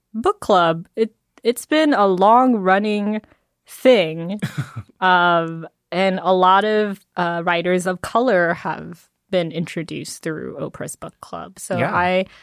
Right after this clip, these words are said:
Speaker 1: I am curious as to see, like, which guests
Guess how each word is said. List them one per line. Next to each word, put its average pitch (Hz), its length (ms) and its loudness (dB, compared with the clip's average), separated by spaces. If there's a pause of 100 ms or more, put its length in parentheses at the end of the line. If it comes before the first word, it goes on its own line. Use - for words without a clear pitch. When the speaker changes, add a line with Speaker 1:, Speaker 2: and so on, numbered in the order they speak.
(380)
Speaker 1:
I 190 140 0
am 233 180 2
curious 190 460 0
as 170 160 -4
to 170 80 -14
see, 165 260 -6
like, 160 200 -6
which 175 360 -4
guests - 640 -10